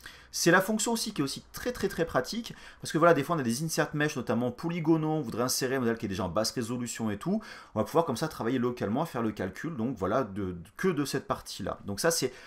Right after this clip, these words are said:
en fait faire un Z remesher sur une sélection, tout simplement. Donc ça qui est, euh, je dirais, assez utile. Et donc le dernier, qui par contre lui a un intérêt, c'est, euh, bah, attendez, remarquez, je vais repasser, hop, ici, en mode,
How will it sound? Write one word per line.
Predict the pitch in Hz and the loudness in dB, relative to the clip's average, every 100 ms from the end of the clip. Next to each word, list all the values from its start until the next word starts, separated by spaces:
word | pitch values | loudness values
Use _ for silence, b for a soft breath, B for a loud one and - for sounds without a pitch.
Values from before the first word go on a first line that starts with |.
| B | B
en | 98 | 4
fait | 165 | 4
faire | 165 135 | 6 4
un | 120 | 4
Z | 117 123 | 2 2
remesher | 120 117 117 - 135 151 | 2 0 0 0 0 -2
sur | - - - 131 | -8 -12 -4 -2
une | 127 117 | 0 0
sélection, | - 135 131 - - 90 - | 0 0 0 -2 -6 -8 -12
tout | 101 | -10
simplement. | 113 98 98 90 85 | -8 -6 -4 -4 -6
Donc | 92 | -6
ça | - | -4
qui | 151 - | -4 -4
est, | 107 B B - | -6 B B -2
euh, | 98 | 0
je | 98 | 0
dirais, | 92 110 113 | 0 0 0
assez | - 110 - | 0 -2 -2
utile. | 113 101 - 82 B B B | -4 -6 -10 -12 B B B
Et | 196 | 4
donc | 196 170 - | 6 4 2
le | 156 262 | 4 4
dernier, | 196 143 127 120 | 6 4 2 0
qui | 131 131 | -2 -10
par | - 170 | -2 -2
contre | - 170 - | 2 -2 -2
lui | 170 | 0
a | 180 | 2
un | |
intérêt, | 131 123 131 185 | 2 -2 -4 -2
c'est, | 240 - 165 B B B B - | -2 -2 -2 B B B B 4
euh, | 123 120 113 113 110 110 107 | 6 6 4 4 4 2 4
bah, | 107 | 2
attendez, | 120 104 | 2 -2
remarquez, | 98 117 180 | -2 0 0
je | 170 | -2
vais | 139 | -4
repasser, | - 135 - 147 - _ | -4 -4 -2 -4 -6 _
hop, | 156 151 - | -4 -2 -10
ici, | 123 - 131 - b b b | -10 -8 -10 -14 b b b
en | - 113 | -2 2
mode, | 117 117 98 92 | 4 4 4 0